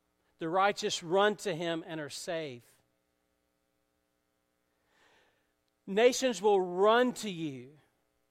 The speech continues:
because of the Lord your God, even the Holy One of Israel, for he has glorified you.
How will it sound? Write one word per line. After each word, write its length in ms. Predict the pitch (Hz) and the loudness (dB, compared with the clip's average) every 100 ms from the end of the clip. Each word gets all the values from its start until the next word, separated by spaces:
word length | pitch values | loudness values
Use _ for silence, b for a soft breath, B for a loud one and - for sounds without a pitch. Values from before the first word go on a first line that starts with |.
| _ _ _ | _ _ _
because 760 | 180 - - 285 190 185 208 - | -8 -8 -2 2 4 4 2 -2
of 220 | 226 190 | -4 0
the 100 | 208 | 0
Lord 280 | 202 214 185 | 2 2 2
your 120 | 202 | -2
God, 380 | 175 196 165 160 | -2 -2 0 -2
even 220 | 190 202 | -2 -2
the 80 | 180 | -2
Holy 280 | 185 190 | 0 0
One 200 | 185 180 | -2 -2
of 100 | 175 | -2
Israel, 340 | 170 196 156 135 | -2 -2 -2 -8
for 260 | - 196 | -4 -6
he 360 | 160 254 269 226 | -6 -8 -6 -6
has 300 | 185 214 165 | -4 -4 -4
glorified 880 | 156 165 180 190 - 147 147 156 175 | -6 -4 -2 -4 -6 -6 -4 -6 -10
you. 520 | 214 240 349 151 120 | -14 -6 -6 -6 -12